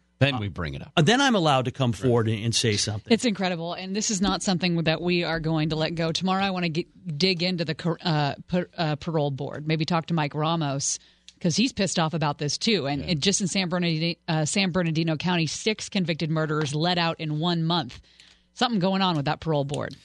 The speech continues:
Speaker 1: John Lewin, thank you for, uh, thank you for coming in today. Uh, like Shannon said, this is not something we're gonna drop anytime soon. If you have any developments, let us know, and we'll let other people know, too.
Speaker 2: I certainly will. And thank you again for, for devoting so much time to this.
Speaker 1: Absolutely.
Speaker 2: It's really,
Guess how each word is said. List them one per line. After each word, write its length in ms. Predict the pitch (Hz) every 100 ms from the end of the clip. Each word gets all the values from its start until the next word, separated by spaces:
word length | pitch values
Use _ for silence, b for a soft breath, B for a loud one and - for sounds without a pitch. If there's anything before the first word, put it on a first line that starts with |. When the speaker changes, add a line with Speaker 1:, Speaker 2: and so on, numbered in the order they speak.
| _ -
Speaker 1:
John 340 | 139 139 143
Lewin, 420 | 139 143 135 120
thank 340 | - 135 139 151
you 80 | 131
for, 380 | - 123 110
uh, 160 | 104 95
thank 260 | - 131 135
you 60 |
for 100 | 123
coming 300 | 117 127 117
in 100 | 110 113
today. 380 | 104 95 92
Uh, 140 | 82 98
like 160 | 98 -
Shannon 280 | 123 110
said, 200 | 98 101
this 160 | 90 101
is 140 | 107
not 180 | 110 110
something 380 | - 110 107 92
we're 140 | 101
gonna 180 | 98 92
drop 360 | 82 98 87 95
anytime 340 | 85 85 87
soon. 240 | - 92 85
If 160 | 80
you 100 | 107 113
have 140 | 104
any 140 | 98 82
developments, 580 | 82 85 80 80 - 98
let 140 | 98
us 180 | 92 -
know, 300 | 95 90 87
and 160 | 80 85
we'll 100 | 90
let 140 | 87
other 140 | 85 82
people 300 | 87 82 78
know, 160 | 73
too. 200 | - - 131
Speaker 2:
I 80 | 151
certainly 340 | - 175 151
will. 140 | 151
And 100 | 135
thank 240 | 185 180 -
you 80 | 151
again 300 | 120 131 127
for, 280 | 120 107 -
for 160 | - 113
devoting 420 | 110 120 120 104
so 180 | - 127
much 180 | 120 -
time 440 | 113 113 101 90 -
to 100 | 92
this. 140 | 113
Speaker 1:
Absolutely. 280 | 107 85 98
Speaker 2:
It's 180 | 80 -
really, 380 | 135 127 107